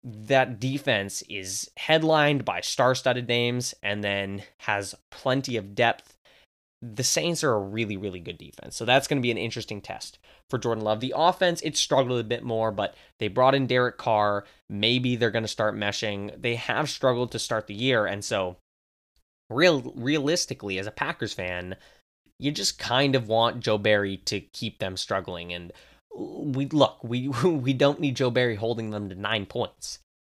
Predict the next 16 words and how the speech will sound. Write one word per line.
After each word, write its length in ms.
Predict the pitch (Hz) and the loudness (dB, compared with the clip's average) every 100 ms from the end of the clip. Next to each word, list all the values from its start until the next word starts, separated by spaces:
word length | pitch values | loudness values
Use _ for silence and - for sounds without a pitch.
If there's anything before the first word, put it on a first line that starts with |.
| _ 117 | _ -2
but 580 | 107 101 - - - - _ | 0 0 -2 -8 -8 -10 _
we 200 | 127 131 | -4 0
don't 280 | 123 127 123 | 6 6 6
want 260 | 131 120 120 | 4 4 2
Joe 200 | 120 107 | 2 6
Barry 320 | 107 101 98 | 6 4 2
giving 280 | 101 101 98 | -2 -2 -4
up 140 | - | -6
forty 540 | - 110 104 95 85 80 | -4 0 0 0 -6 -8
to 240 | - 92 90 | -6 -4 -4
a 180 | 90 - | -6 -8
Saints 440 | - 104 92 90 - | -6 -4 -4 -6 -4
offense 460 | 95 - 92 - - | -4 -4 -10 -10 -8
that 160 | 95 | -6
has 180 | 92 92 | -6 -8
struggled 540 | - - 82 - - | -8 -8 -10 -12 -20